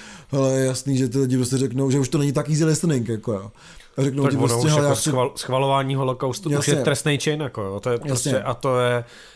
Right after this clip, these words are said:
Speaker 2: a to kolikrát i v názvech těch kapel, jako
Speaker 1: Hmm.
Speaker 2: v podstatě už jako tam prostě jako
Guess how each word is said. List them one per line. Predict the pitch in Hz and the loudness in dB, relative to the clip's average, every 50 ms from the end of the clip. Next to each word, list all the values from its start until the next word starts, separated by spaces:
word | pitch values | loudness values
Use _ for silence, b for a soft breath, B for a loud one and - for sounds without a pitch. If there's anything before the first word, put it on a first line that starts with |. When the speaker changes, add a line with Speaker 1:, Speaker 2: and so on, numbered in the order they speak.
| B B - | B B -10
Speaker 2:
a | 123 | -6
to | - 139 113 | -6 -4 -2
kolikrát | - 131 127 117 131 127 123 120 | -2 -2 -2 0 0 -2 0 0
i | 151 139 | -2 -2
v | 127 | -2
názvech | 131 123 120 127 151 160 - | 0 0 0 0 -2 -4 -4
těch | - - - | -6 -8 -8
kapel, | 120 - - 110 101 - - | -10 -10 -10 -10 -12 -10 -8
jako | 127 127 160 165 156 | -6 -2 0 0 0
Speaker 1:
Hmm. | 139 135 | 0 -2
Speaker 2:
v | 135 - | -2 -4
podstatě | 143 - - 127 117 151 | -6 -6 -4 -6 -4 -4
už | 139 120 - 143 | -6 -4 -6 -6
jako | 123 - 120 | -6 -6 -8
tam | - - 139 127 123 123 120 | -4 -4 -2 -2 -2 -4 -6
prostě | 117 - 127 - - - 143 | -6 -8 -8 -8 -6 -4 -2
jako | 131 127 127 123 117 117 139 123 | -2 0 0 0 -2 -2 -6 -8